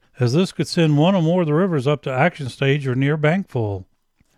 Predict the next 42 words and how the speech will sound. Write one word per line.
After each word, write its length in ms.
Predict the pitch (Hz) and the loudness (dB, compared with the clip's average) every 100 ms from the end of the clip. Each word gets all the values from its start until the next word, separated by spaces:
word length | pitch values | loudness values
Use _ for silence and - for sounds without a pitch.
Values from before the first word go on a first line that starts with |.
| _ | _
Now, 140 | 139 135 | -2 0
Sunday 360 | 185 190 180 | 2 2 2
on, 240 | 185 208 156 | 2 2 2
things 260 | 185 170 | 2 2
get 200 | 131 180 | 0 0
more 240 | 156 170 170 | 2 2 2
interesting, 580 | 180 143 - 139 156 | 0 -4 0 0 2
as 380 | 165 127 127 107 | 0 0 0 -2
not 240 | 143 156 156 | -2 0 2
all 200 | 180 170 | 2 2
the 80 | |
models 360 | 143 156 147 123 | 2 2 0 -4
agree 340 | 123 156 190 | -2 2 2
on 200 | 139 135 | 2 2
how 280 | 123 156 175 | 0 0 0
the 80 | 151 | 0
next 280 | 147 160 - | -2 -4 -4
system 360 | 180 - 180 | -6 -2 -2
will 140 | 170 117 | -2 -2
play 320 | - 160 147 | 2 2 4
out. 240 | 120 95 - _ _ _ _ _ _ | 2 0 -6 _ _ _ _ _ _
It's 200 | 135 160 | -6 0
looking 360 | 190 220 196 | 0 0 -2
like 280 | 175 170 - | 2 0 0
we'll 140 | 170 147 | -4 -2
see 200 | 180 175 | 0 2
another 340 | 160 180 165 | 2 2 0
trough 340 | - 175 165 | 2 2 2
of 100 | 143 | -2
low 200 | 147 170 | 0 0
pressure 400 | 143 165 175 156 | 2 2 2 0
that 120 | 135 156 | -2 0
runs 320 | 147 151 113 | 2 2 0
west 360 | 123 180 - | 0 0 -2
to 80 | 151 | -10
east 320 | 160 175 156 | -4 -2 -2
setting 320 | - 151 143 143 | 0 0 2 0
up 180 | 143 | 0
to 100 | - | 0
impact 440 | 135 151 139 143 - | -2 0 0 0 0
the 120 | 131 | 2
area. 380 | 139 123 101 | 2 2 -2